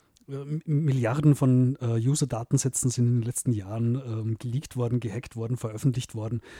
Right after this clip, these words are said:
Ähm, die Politik schreitet aber erst ans Werk, wenn sie persönlich betroffen sind. Das, das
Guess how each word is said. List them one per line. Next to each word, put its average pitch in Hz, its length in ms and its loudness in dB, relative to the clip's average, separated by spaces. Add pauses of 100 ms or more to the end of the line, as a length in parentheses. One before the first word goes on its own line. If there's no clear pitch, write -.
(420)
Ähm, 120 760 4 (100)
die 139 60 -2
Politik 143 440 0
schreitet 120 300 0
aber 117 120 2
erst 120 220 0
ans 113 160 0
Werk, 110 180 -4
wenn 110 120 2
sie 113 80 -2
persönlich 110 640 2
betroffen - 400 -8
sind. - 420 -10
Das, - 160 -20
das - 300 -18